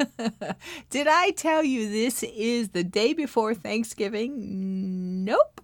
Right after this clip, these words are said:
but we were gonna get to that. I have pies to make here. <laughs> And the subject matter has changed, I can't tell you how many times,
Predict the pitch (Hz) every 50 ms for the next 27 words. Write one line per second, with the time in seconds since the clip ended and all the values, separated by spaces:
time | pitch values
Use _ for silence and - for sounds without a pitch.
0 | _ - 233 202 185 190 208 226 220 214 240 247 254 247 226 202 185 190 - 226
1 | 170 151 151 147 - - - - 392 - - 196 - 226 - _ - - 202 214
2 | 262 254 247 226 220 220 - - 180 165 151 147 143 123 - - - - - -
3 | 220 220 220 - - - - - - 190 - - - - 381 392 359 302 220 -
4 | 254 240 240 240 240 233 226 - - - - _ _ _ _ _ _ _ _ _
5 | _ - 185 175 - - - 277 247 262 320 - - 294 - - 262 247 240 233
6 | 233 240 247 240 226 233 180 196 190 - - - - 233 202 196 190 190 190 196
7 | 185 - - - - 190 196 202 - 220 202 196 - 226 - 226 220 185 185 185
8 | 202 180 170 208 190 175 185 233 214 214 226 233 226 226 220 226 220 208 196 202
9 | 208 202 202 202 196 - - - 226 196 180 160 151 143 135 - - - - -
10 | -